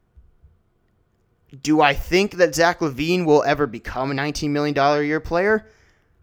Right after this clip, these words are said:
I think it's a toss-up because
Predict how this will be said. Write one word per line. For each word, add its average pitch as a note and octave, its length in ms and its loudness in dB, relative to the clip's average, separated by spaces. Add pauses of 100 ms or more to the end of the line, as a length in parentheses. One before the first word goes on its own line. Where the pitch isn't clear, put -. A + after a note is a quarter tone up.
(120)
I A#2 140 -4
think D#3 260 -4
it's E3+ 120 -8
a F3+ 40 -8
toss-up - 680 0 (640)
because C#3 720 0